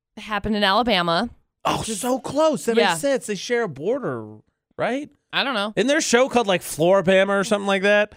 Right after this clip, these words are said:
Speaker 2: I'm pretty sure they're, like, right next to each. I don't know my geography. I don't know. They're, they're close enough to call it good. It's Florida.
Speaker 1: I'm, I'm, yeah.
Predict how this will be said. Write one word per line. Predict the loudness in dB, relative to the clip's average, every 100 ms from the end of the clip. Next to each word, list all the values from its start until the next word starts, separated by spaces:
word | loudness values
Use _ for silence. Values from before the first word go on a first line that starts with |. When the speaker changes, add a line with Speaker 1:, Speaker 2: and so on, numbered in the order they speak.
| _ _ _ _ 2
Speaker 2:
I'm | 6
pretty | 6 6
sure | 4 2
they're, | 4
like, | 4 2
right | 2
next | 2 0 -2
to |
each. | -4 2
I | 2
don't | 2
know | 0
my | 0
geography. | -2 -6 -6 -6 -4
I | -4
don't | -6
know. | -14 _ _ _ _ 0
They're, | 0 2
they're | 0
close | 0 0 2 0
enough | 0 0 0
to | 0
call | 2 2
it | 0 -2
good. | -2 0
It's | -2 -4
Florida. | -4 -4 -4 -8 -16 _ _ _ _ _ _ _ _ _ _ _ _ _ _ _ _ -12
Speaker 1:
I'm, | -12 -12 -12
I'm, | -14 _ _ _ _ _ _ _ _ _ _
yeah. | -18 -18